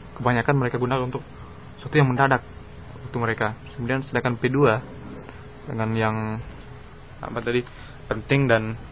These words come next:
tidak buru-buru, mereka hanya menggunakannya untuk sekitar empat puluh persen. Dengan P tiga mereka menggunakannya lima belas persen, P empat mungkin lima persen.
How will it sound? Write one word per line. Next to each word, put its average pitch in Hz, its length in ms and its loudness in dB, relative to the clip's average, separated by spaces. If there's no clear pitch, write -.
tidak 117 200 2
buru-buru, 123 400 4
mereka 113 240 2
hanya 131 120 2
menggunakannya 120 480 2
untuk 127 120 -2
sekitar 123 320 4
empat 117 160 2
puluh - 160 -6
persen. 117 400 2
Dengan 110 200 -2
P 117 160 2
tiga 135 480 8
mereka 110 220 0
menggunakannya 120 640 0
lima 120 160 2
belas - 160 0
persen, 131 480 4
P 113 80 2
empat 110 320 4
mungkin 117 240 0
lima 110 160 0
persen. 107 400 -2